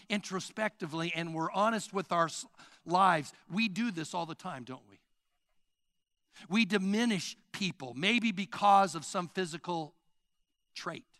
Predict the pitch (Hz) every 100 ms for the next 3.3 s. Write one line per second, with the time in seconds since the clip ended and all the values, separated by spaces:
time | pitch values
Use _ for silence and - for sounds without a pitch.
0 | _ _ _ _ _ 156 151 139 147 156
1 | 151 139 127 - 156 147 - 165 156 165
2 | 165 196 185 - 120 - _ _ _ -
3 | 131 101